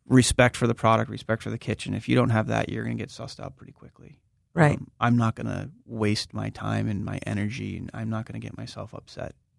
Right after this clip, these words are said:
Speaker 1: I don't, I really don't. I think we've been open, I mean
Speaker 2: So what do you do if you have, like, you're in a stressful situation, you've got something, a whole bunch of dishes that you can't take out?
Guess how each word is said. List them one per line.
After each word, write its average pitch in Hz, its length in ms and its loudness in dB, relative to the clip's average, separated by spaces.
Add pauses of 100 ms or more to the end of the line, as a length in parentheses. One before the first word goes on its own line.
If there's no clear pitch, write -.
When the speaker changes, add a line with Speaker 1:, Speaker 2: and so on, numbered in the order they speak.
Speaker 1:
I 135 40 8
don't, - 180 2
I 117 80 2
really 127 260 2
don't. - 140 0
I 131 80 4
think - 320 -2 (320)
we've 143 140 6
been 175 100 10
open, 151 540 6
I - 20 2
mean 117 420 6 (120)
Speaker 2:
So - 120 8
what 285 120 12
do 359 40 8
you 403 100 10
do 277 180 10
if 214 120 4
you 226 60 10
have, 202 220 8
like, 185 300 10 (260)
you're 226 160 12
in 214 100 8
a 202 40 8
stressful 190 360 8
situation, 170 760 10
you've 160 120 6
got 170 240 8
something, 185 800 10
a 165 80 12
whole 190 240 10
bunch 175 280 10
of 175 100 10
dishes 170 400 8
that 165 100 2
you 180 80 2
can't 175 240 6
take 170 220 6
out? 175 160 10